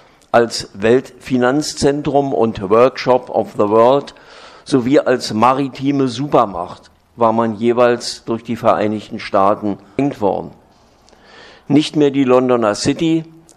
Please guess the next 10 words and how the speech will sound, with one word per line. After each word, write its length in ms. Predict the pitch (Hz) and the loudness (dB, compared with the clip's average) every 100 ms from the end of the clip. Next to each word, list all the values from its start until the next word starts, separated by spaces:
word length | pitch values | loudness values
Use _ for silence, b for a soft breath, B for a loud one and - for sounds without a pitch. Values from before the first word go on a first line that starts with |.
| b b | b b
sondern 320 | - 123 120 113 | 0 2 2 0
die 160 | 117 | 0
Wall 240 | 110 120 131 | 4 4 2
Street 480 | - 110 95 - | -6 -8 -8 -8
zog 320 | - 113 104 98 | -4 -2 -2 0
weltweit 540 | 107 117 - 110 107 | 2 0 0 0 0
die 100 | 107 | -6
größten 440 | 101 110 117 120 | -2 -2 -2 -8
Kapitalströme 1040 | 101 110 110 101 104 107 123 - 123 123 120 | -6 -6 -6 -2 0 0 -2 -2 0 0 0
an. 280 | 107 117 | 0 0